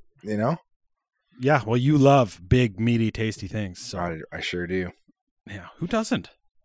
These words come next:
Speaker 2: That's
Speaker 1: I
Speaker 2: the
Speaker 1: mean,
Speaker 2: best way of doing things.
Speaker 1: I mean, look at us. You know, who'd have thought?
Speaker 2: <laughs> What?
Speaker 1: Ginger and the beef.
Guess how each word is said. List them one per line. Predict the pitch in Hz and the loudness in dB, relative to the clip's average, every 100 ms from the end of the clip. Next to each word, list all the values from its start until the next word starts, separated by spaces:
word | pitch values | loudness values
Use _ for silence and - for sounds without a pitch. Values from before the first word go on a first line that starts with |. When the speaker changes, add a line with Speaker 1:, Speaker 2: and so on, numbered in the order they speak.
| _ | _
Speaker 2:
That's | 135 - | -10 -6
Speaker 1:
I | |
Speaker 2:
the | 113 | -2
Speaker 1:
mean, | 104 | 0
Speaker 2:
best | 151 - | -2 -4
way | 151 | -6
of | 127 | -4
doing | 139 156 | -6 -8
things. | 95 85 - _ | -12 -16 -20 _
Speaker 1:
I | 95 | -6
mean, | 104 104 | -4 -2
look | 120 131 | -2 0
at | 120 | -2
us. | 69 - - _ _ _ - - - _ | -4 -8 -10 _ _ _ -20 -20 -20 _
You | 92 | -6
know, | 90 131 - | -4 -6 -6
who'd | 120 127 | -2 0
have | |
thought? | - 135 - - _ _ _ _ _ _ _ _ - | 2 0 0 -6 _ _ _ _ _ _ _ _ -14
Speaker 2:
<laughs> | - _ | -14 _
What? | - - 622 807 - - | -4 -4 -4 -6 -6 -4
Speaker 1:
Ginger | 104 117 131 | -2 2 2
and | 131 | 2
the | |
beef. | 123 139 95 - | 2 2 0 -6